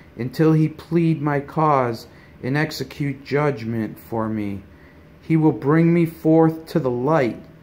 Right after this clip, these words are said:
and I shall behold his righteousness."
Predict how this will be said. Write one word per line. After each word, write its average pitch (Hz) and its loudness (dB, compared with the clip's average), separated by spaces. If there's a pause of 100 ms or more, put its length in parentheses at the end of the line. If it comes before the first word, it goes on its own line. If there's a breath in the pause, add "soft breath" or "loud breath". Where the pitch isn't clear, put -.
(640 loud breath)
and 120 -4
I 139 0
shall 135 -2
behold 120 -2 (340 loud breath)
his 120 -6 (720)
righteousness." - -6